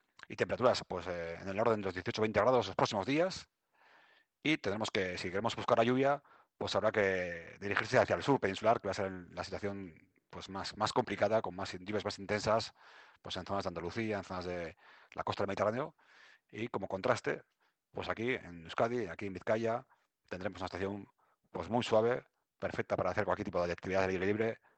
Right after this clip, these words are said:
desde, eh, ayer martes hasta por lo menos el lunes o martes de la semana que viene. Casi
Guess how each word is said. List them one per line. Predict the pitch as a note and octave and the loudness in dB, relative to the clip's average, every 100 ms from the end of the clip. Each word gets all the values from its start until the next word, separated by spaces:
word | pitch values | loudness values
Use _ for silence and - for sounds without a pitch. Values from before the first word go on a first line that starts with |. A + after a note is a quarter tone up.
| _ _ | _ _
desde, | F#2+ G2 G2 | -2 0 4
eh, | G2 G2+ F#2 F#2 F2+ E2+ | 6 6 4 2 0 -2
ayer | E2+ A#2+ A2 | 2 4 6
martes | C#3 - F#3+ E3+ - - _ - - _ _ - | 4 6 2 2 -4 -12 _ -20 -20 _ _ -2
hasta | A2+ - A2+ | -2 2 2
por | G2+ | 4
lo | |
menos | A#2 A2 | 2 2
el | F#2+ F#2+ | 2 4
lunes | B2+ C3+ A2+ | 4 4 4
o | |
martes | B2 C3+ A#2+ - _ _ | 2 2 -2 -4 _ _
de | G2+ | 2
la | A2 | 4
semana | G#2 G2 | 4 -2
que | F2+ | -4
viene. | D#2+ - | -8 -4
Casi | G2+ G#2+ G2 | -4 -2 -4